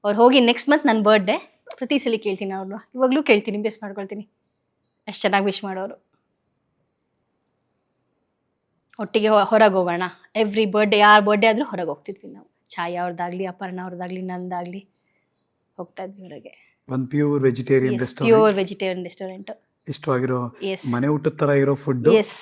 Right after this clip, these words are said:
Speaker 2: ಅದನ್ನ ಮಾತ್ರ ತಿನ್ನೋ
Speaker 1: Yes,
Speaker 2: ಗೊತ್ತಿರೋದು.
Speaker 1: ಹೌದು. ಮತ್ತ್ ಜಾಸ್ತಿ ಖಾರ ಇರ್ಬಾರ್ದು ಅವ್ರಿಗೆ.
Speaker 2: ಇರ್ಬಾರ್ದು. ಲಾಸ್ಟ್ ಒನ್ ವೀಕ್.
Speaker 1: ಓಹ್,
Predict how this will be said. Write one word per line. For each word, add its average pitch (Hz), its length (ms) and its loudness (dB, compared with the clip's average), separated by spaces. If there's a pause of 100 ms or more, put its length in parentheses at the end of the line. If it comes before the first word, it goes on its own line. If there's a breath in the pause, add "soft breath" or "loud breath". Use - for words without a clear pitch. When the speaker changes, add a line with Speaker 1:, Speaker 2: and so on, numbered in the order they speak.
(120)
Speaker 2:
ಅದನ್ನ 139 260 -2
ಮಾತ್ರ 156 340 -2
ತಿನ್ನೋ 190 260 -2
Speaker 1:
Yes, 117 80 -4
Speaker 2:
ಗೊತ್ತಿರೋದು. 113 360 -8
Speaker 1:
ಹೌದು. - 380 -8 (500)
ಮತ್ತ್ 254 120 -2
ಜಾಸ್ತಿ 226 260 0
ಖಾರ 220 160 0
ಇರ್ಬಾರ್ದು 170 440 -2
ಅವ್ರಿಗೆ. 147 220 -10
Speaker 2:
ಇರ್ಬಾರ್ದು. 107 440 -10 (2750)
ಲಾಸ್ಟ್ 139 300 0
ಒನ್ 131 160 -2
ವೀಕ್. 127 500 -8 (720 soft breath)
Speaker 1:
ಓಹ್, 202 240 -2